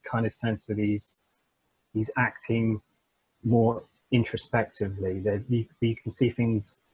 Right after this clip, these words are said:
going on in his, behind his eyes. I quite like that sort of slightly more reserved style of acting,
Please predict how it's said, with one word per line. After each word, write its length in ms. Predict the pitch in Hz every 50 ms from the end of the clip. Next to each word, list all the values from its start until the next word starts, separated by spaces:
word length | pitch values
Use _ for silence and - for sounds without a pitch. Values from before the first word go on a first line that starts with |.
| _ _ _ _ _ _ _ -
going 340 | - 113 110 107 107 113
on 260 | 110 107 107 104 101 101
in 100 | 101 101
his, 120 | 101 98
behind 320 | - - 101 107 101 101
his 80 | 98 95
eyes. 240 | 113 107 101 92 -
I 140 | - 113 101
quite 320 | - - - 110 107 113
like 420 | 120 120 117 113 110 110 110 104
that 240 | 98 101 104 104 -
sort 160 | - - 107
of 60 | 107 -
slightly 280 | - - 110 107 107 110
more 140 | 107 107
reserved 360 | 101 101 98 110 107 101 95 -
style 260 | - 110 101 101 101
of 80 | 95
acting, 460 | 113 110 104 - - - 104 98 101